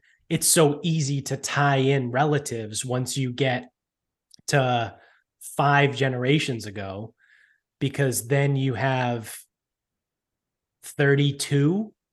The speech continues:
great, great grand-, gr-, grandparents. Is it great, great, or great,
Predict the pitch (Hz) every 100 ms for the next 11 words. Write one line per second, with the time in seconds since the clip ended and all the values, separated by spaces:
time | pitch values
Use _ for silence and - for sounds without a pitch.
0 | _ _ _ _ _ - 127 151 147 147
1 | 170 - - 180 208 - - - 185 -
2 | 214 220 226 233 240 127 - 165 165 175
3 | 190 123 117 147 -